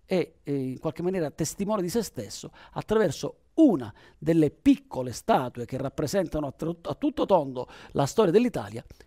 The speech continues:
che albergano sul tetto del Duomo di Milano. E ancora oggi, quando in un bar chiedete un cocktail americano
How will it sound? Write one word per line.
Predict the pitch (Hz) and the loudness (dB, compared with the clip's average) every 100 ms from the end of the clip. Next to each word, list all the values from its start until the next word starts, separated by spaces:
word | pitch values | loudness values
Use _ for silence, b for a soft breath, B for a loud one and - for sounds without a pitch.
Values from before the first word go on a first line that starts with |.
| _ | _
che | - | 0
albergano | 208 180 156 139 135 131 131 b b | 2 2 0 -2 -6 -10 -12 b b
sul | - 240 185 | -2 -2 -2
tetto | - 131 - 156 | -4 -4 -2 0
del | 151 143 | 0 0
Duomo | 147 139 | -4 -4
di | 139 | -4
Milano. | 139 107 - _ _ _ _ _ _ _ _ _ _ - B B B - | -4 -6 -16 _ _ _ _ _ _ _ _ _ _ -20 B B B -4
E | 165 | -2
ancora | 156 269 170 | 4 4 4
oggi, | 127 117 - - _ _ _ b b b b b _ _ | 0 -8 -18 -20 _ _ _ b b b b b _ _
quando | - 226 247 240 | 2 4 6 4
in | |
un | 233 175 | 4 0
bar | 131 104 101 - _ _ _ | -2 -4 -10 -18 _ _ _
chiedete | - 175 190 226 190 | 0 6 8 8 6
un | 165 | 2
cocktail | - 190 - 156 139 - | 4 2 2 -4 -2 2
americano | 196 180 147 131 113 110 160 | 4 4 2 -2 -6 -8 -10